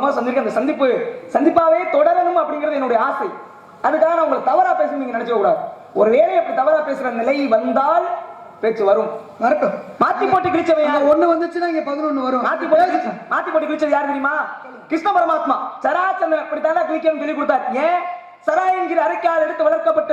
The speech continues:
Speaker 1: சந்தமர் சொல்லக்கூடிய உடம்பு ஒட்டிய காரணத்தினாலே சராச்சந்திரன் பிறந்த.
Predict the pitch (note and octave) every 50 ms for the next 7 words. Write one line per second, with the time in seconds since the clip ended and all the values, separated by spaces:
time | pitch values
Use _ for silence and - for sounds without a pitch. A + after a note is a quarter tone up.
0 | - D4 D4+ D#4+ F4 E4 D#4+ - - D#4 D#4+ D#4+ D#4+ D4+ C#4+ C#4 D4+ D#4+ D#4+ D4+
1 | D4 D4 - E4+ E4 D4+ D4 C#4+ D4 D4 C#4 C4 C4 D4 C#4+ C#4+ C#4+ E4 G4 F#4+
2 | - - - - - - - - D#4 D#4 F4+ F#4 G4 - F#4+ F4 E4+ E4+ E4+ E4
3 | E4+ E4+ D#4+ C#4 C4+ C#4 C#4 C#4